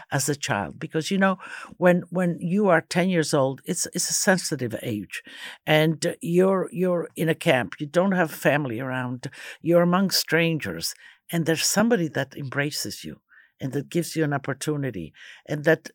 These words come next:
uh, she opened the door to give me my, I think, my spiritual strength that lasted thereafter w-, with putting me in the school. So, uh, in my own little way, in my own little selfish way, I would like La S-,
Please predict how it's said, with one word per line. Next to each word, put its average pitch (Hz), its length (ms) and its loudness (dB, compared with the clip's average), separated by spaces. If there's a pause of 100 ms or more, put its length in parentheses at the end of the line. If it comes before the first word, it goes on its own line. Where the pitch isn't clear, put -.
uh, 160 300 4 (140)
she 226 320 0
opened 196 440 2
the 180 100 0
door 165 520 4
to 170 100 -10
give 160 320 -6
me 175 280 2
my, 156 440 2
I 160 100 0
think, 320 300 -4
my 151 240 0 (420)
spiritual 156 720 2
strength - 580 2
that 120 220 -4
lasted 131 560 0
thereafter 123 640 -2 (480)
w-, 135 220 -10
with 156 400 4
putting 160 340 2
me 139 240 -4
in 139 80 -2
the 131 100 -4
school. 123 360 -6
So, 160 280 0 (440)
uh, 180 320 8
in 214 160 4
my 208 160 6
own 240 180 4
little 226 240 4
way, 180 380 2 (160)
in 175 100 -2
my 170 140 4
own 185 200 2
little 180 140 0
selfish - 560 -2
way, 147 300 -2 (340)
I 160 140 4
would 175 200 0
like 190 520 0
La 151 80 0
S-, - 240 -2